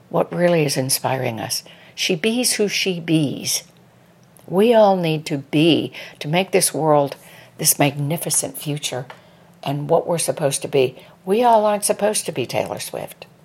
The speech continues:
She is just the hero's journey to show us that however wounded, damaged, the shame that we maybe have, have been living in, whatever's happened to us,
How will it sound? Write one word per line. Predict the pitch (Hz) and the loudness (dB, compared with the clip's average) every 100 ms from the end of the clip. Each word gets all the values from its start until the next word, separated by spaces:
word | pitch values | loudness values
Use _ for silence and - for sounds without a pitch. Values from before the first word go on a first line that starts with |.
| _ _ - - - - - - | _ _ -20 -20 -20 -20 -20 -12
She | - - - 233 240 254 | -2 0 0 -2 -2 -4
is | 180 175 | -4 -4
just | - 175 - | -4 -4 -2
the | 165 | -4
hero's | 185 175 180 156 | -2 2 2 2
journey | - 160 165 | 0 -2 0
to | 143 | -2
show | 131 - 151 139 | -2 0 0 0
us | 143 - - - - - - - | 0 0 0 -4 -4 -18 -20 -12
that | 156 | -6
however | 165 156 190 214 | 0 2 2 0
wounded, | 156 151 175 185 196 175 _ _ _ _ _ - | 0 0 0 -4 -6 -8 _ _ _ _ _ -4
damaged, | 175 180 180 185 185 - - - - _ _ _ _ _ - | 4 6 6 0 -4 -8 -8 -10 -18 _ _ _ _ _ -12
the | 151 | -8
shame | - 175 170 180 180 | -2 0 0 -2 -2
that | 170 - | -2 -2
we | 170 165 170 160 - - - | 0 -2 -2 -6 -18 -20 -6
maybe | 165 165 170 | 0 0 0
have, | 151 156 151 - - | -2 -2 -4 -16 -12
have | - 156 160 - | -6 -4 -6 -10
been | 170 160 | -8 -4
living | 165 170 160 | -4 -4 -2
in, | 165 160 156 - - | -2 -4 -8 -20 -4
whatever's | 190 233 247 220 - | -2 0 -2 -4 -4
happened | 196 - 156 | -4 -4 -6
to | 131 | -4
us, | - - - | -2 -2 -6